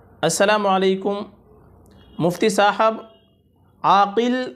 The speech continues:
और आकिल के नाम के माने में क्या फ़र्क है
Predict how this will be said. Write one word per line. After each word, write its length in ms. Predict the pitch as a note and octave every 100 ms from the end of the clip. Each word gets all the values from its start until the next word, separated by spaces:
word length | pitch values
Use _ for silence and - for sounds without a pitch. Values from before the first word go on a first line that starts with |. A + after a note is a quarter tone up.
| -
और 180 | F3+ -
आकिल 500 | G3 G3 G3 C#4 C4
के 400 | A#3+ G#3 G#3 G3+
नाम 440 | E3 D#3+ F#3+ G3+ G3+
के 180 | G3+ G3
माने 340 | E3 E3 G3+
में 200 | G3+ G3
क्या 160 | F3 D#3
फ़र्क 340 | E3 F#3 F#3+
है 400 | E3 E3+ F3+